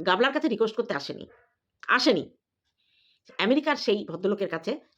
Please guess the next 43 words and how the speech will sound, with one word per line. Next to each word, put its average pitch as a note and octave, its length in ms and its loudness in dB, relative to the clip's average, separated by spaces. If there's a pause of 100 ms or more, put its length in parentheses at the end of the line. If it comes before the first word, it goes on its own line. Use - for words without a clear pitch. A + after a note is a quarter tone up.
(120)
রিকোয়েস্ট C4 320 0
পাঠানো F#3 280 0
হয়েছে F#3+ 280 -2
যে D4+ 100 -4
আমার D#3+ 240 -2 (140)
চ্যানেলটা E3+ 340 -2
যদি, A3+ 320 -8 (540)
মানে E3+ 200 0
চ্যানেলের F#3+ 420 2
স্ট্রাইকটা F#3+ 360 -2
যদি B3+ 200 -4
তুলে F3 220 -2
না D3 120 0
হয়, - 180 -12 (200)
এটা C#4+ 200 2
আরস D#4+ 200 2
করতেই C#4+ 300 4
পারে। - 280 -2 (760)
আরস A#3+ 280 4
স্ট্রাইক B3 320 0
খেয়েছে, - 340 0 (360)
কে E4 220 6
স্ট্রাইক D#4+ 300 2
দিয়েছে D#4 240 2
জানার B3+ 260 4
পরে B3+ 200 4
সে B3 180 0
তার A#3 160 2
কাছে, A3+ 360 2 (260)
আহ, E3 200 2
রিকোয়েস্ট C#4+ 340 4
করবে C4 320 6
নাকি E4 220 0
তাকে, A3+ 380 4 (200)
উম, F3 260 -2
গালাগালি A3 340 4
আরও A3+ 180 6
বেশি D#4 200 4
করে D4 160 6
দেবে, A#3 160 4
সেটা C4 200 2
আরসের D4 240 2
ব্যাপার। D4 220 -2